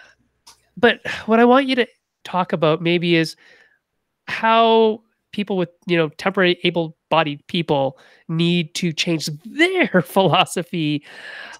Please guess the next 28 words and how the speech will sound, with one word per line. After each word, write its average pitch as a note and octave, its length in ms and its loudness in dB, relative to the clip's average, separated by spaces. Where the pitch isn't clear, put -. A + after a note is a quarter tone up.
uh, E3+ 240 2
in F#3 140 2
order F#3+ 240 2
to F3 100 -8
see G3 880 -4
more F3+ 380 2
of D#3 420 0
the D#3 100 2
world D3 340 -2
that C#3 280 -4
really D#3+ 320 -2
exists C#3 560 -10
around C3+ 340 -4
us C#3 180 -14
in D3+ 80 -8
terms C#3+ 360 -6
of, C3+ 220 -6
you - 80 0
know, D#3 120 2
people D4 260 2
with E4 80 0
disabilities E3 680 0
are A#3+ 160 2
all A#3 100 6
over C4 160 4
the D#3 60 -2
place. C#3+ 360 -6
And, E3 600 4